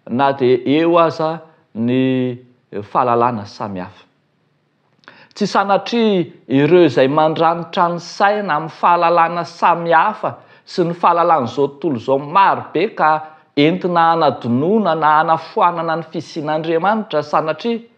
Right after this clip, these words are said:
na entina, ah, hanafoanana ny finoana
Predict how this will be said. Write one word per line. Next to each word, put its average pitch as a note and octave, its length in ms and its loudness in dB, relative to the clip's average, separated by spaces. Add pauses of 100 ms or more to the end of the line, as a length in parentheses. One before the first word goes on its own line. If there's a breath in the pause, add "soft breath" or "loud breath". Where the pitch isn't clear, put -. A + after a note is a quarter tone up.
(420 soft breath)
na F3 640 2 (320)
entina, F3 560 0 (600)
ah, A2+ 640 -2 (920)
hanafoanana E3+ 800 2
ny E3+ 180 0
finoana G3+ 600 0